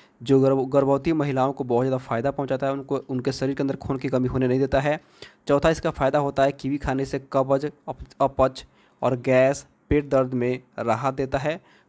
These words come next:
पांचवा फ़ायदा होता है, त्वचा पर एक्ने हो, पिंपल्स हो, किल मुहांसे हो, इसको ठीक करता है। छठा फ़ायदा ये होता है, कीवी खाने से इसके अंदर कैल्शियम बहुत ज़्यादा मात्रा में होता है, जो कि जोड़ों का दर्द है, हड्डियों का दर्द है, उसको सही करने में काम करता है।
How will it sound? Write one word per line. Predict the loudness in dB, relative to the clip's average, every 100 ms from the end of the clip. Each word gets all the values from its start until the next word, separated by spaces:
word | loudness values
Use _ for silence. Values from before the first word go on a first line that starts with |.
| _
पांचवा | 2 2 0
फ़ायदा | 0 0 0
होता | 0 2 2
है, | 0
त्वचा | 0 -2 0
पर | 0 -2 -2 -6
एक्ने | -6 -4
हो, | -2 -4 -6 -4
पिंपल्स | -4 -2 -2 -2
हो, | -6
किल | -4 -4 -2
मुहांसे | -2 -2 -4 -4
हो, | -4 -4 -8 _ _ _
इसको | -10 -2 -4
ठीक | -2 -4 -2
करता | 0 0
है। | 0 -4 -8 _ _ -6
छठा | 0 0
फ़ायदा | 0 0 0
ये | 2
होता | 0 2 2
है, | 0
कीवी | -4 -4 -4
खाने | -2 -4 -4
से | -2 -4 -4 -12 _ _
इसके | -4 -2
अंदर | -2 0
कैल्शियम | 0 2 0 0
बहुत | 0
ज़्यादा | 0 0
मात्रा | 0 0
में | -2
होता | -2 -2
है, | -2 -4 -8 _ _ -6
जो | -2
कि | -2
जोड़ों | 2 4 4
का | 4 2
दर्द | 0 -2
है, | -2 -2 -2
हड्डियों | -2 0 0
का | 0 -2
दर्द | -2 -4
है, | -6
उसको | -6 -8 -8
सही | -6 -6
करने | -6 -6
में | -6 -6
काम | -8 -8
करता | -12 -10
है। | -10